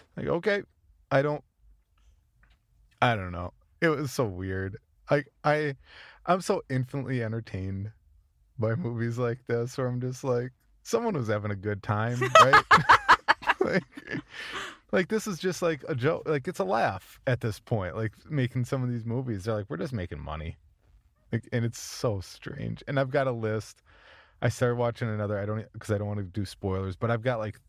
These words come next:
three on the list that I think are all very similar to these, these <laughs> last two.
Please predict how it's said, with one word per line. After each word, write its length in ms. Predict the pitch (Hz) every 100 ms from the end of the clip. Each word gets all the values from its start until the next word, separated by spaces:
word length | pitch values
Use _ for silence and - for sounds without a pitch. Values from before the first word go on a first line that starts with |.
| -
three 400 | - 107 113 113
on 140 | 107
the 80 | 98
list 380 | 92 90 87 -
that 100 | 92
I 80 | 90
think 300 | - 98 90
are 120 | - -
all 300 | 92 90 90
very 340 | 85 92 87
similar 480 | 90 - 85 82 85
to 80 | 85
these, 420 | 80 85 - - - - -
these 300 | 95 92 -
<laughs> 140 | -
last 400 | 123 107 - - -
two. 260 | 120 123